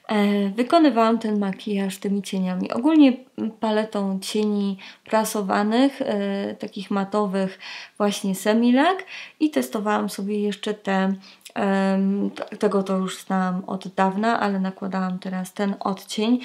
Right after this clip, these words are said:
i jest to Pink Gold, czyli ta część tutaj taka różowa z takim złotem, ale ten, co jest tutaj wewnątrz, to jest mistrzostwo świata. Naprawdę,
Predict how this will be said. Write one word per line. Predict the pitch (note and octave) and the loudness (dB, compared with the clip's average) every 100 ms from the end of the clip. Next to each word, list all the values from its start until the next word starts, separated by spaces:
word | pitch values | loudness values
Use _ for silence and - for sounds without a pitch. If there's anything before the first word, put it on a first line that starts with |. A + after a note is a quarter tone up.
| - - - - | -6 -14 -16 -8
i | G#3 | -2
jest | G#3+ G3 - | 0 0 -2
to | G3 | -8
Pink | - A3 A3 | -4 -2 -2
Gold, | G3+ F#3 F#3+ F#3 F#3 - - | -4 0 0 0 -4 -10 -14
czyli | G#3+ G3+ G3 | -10 -8 -8
ta | G#3 G3 | -8 -8
część | - - F#3+ | -8 -10 -10
tutaj | - - G1+ G1+ - - _ _ _ _ | -12 -12 -10 -12 -14 -18 _ _ _ _
taka | - - A3+ A3 - _ _ _ | -20 -16 -12 -10 -12 _ _ _
różowa | - G#3 G3+ F#3+ G#3 G3+ G3+ | -10 -6 -6 -4 -4 -2 -6
z | |
takim | G3 A3+ - G#3+ | -10 -14 -6 -6
złotem, | G3+ G#3 F#3+ G3 A3 A#3+ - - - - - | -4 -4 -4 -2 -2 -2 -6 -18 -18 -20 -6
ale | G#3+ G3+ G3 | 0 2 2
ten, | G3 A#3 A#3+ | 2 2 2
co | A#3+ A3+ | 0 -4
jest | A3 - | -4 -8
tutaj | A3 G3+ G3+ | -8 -6 -6
wewnątrz, | G3 G3 F#3+ G3 G3 G3+ - - _ _ _ _ _ _ _ _ - | -4 -6 -6 -8 -8 -8 -14 -20 _ _ _ _ _ _ _ _ 2
to | A#3 | 4
jest | A3+ A3 A#3 | 6 6 4
mistrzostwo | A3+ A3+ A3+ - G#3+ G3+ - G3 | 4 4 2 -2 -6 -6 -8 -8
świata. | F#3 F#3+ F3+ - | -6 -6 -6 -4
Naprawdę, | F3+ F#3+ A3+ A3+ G#3+ G#3+ G#3+ | -4 0 2 2 2 0 0